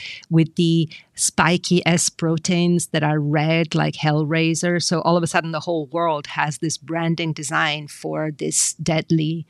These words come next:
pandemic, right? So that was an example of an act of design in a design emergency, or there was instead an accidental designer like this anesthesiologist in Bologna that devised a little valve to split ventilators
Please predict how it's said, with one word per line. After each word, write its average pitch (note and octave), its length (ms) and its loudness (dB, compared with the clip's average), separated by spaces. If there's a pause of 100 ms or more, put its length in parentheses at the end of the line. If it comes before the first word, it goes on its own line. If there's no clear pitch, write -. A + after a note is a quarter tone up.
(140)
pandemic, D#3+ 720 0
right? A3 320 0 (400)
So G3 540 4 (240)
that F3+ 380 2
was F#3 180 0
an E3 80 -4
example E3 840 -2
of D#3+ 140 0
an E3 100 -2
act D#3+ 240 -4
of E3 100 -8
design D#3+ 720 -2 (260)
in D#3 140 4
a D#3 60 2
design D#3 340 0
emergency, F#3+ 840 2
or F#3+ 220 2
there F3+ 140 -2
was E3+ 340 0
instead E3+ 560 2 (320)
an E3+ 80 4
accidental E3+ 560 2
designer D#3+ 560 0
like D3+ 240 0
this D#3+ 220 -2 (160)
anesthesiologist D#3+ 1160 0
in D#3 140 2
Bologna D#3+ 640 0 (520)
that E3+ 560 2
devised E3 840 2
a D#3+ 80 2
little F3 300 4
valve D#3+ 500 2
to F3+ 100 -6
split - 480 0
ventilators F3+ 1160 0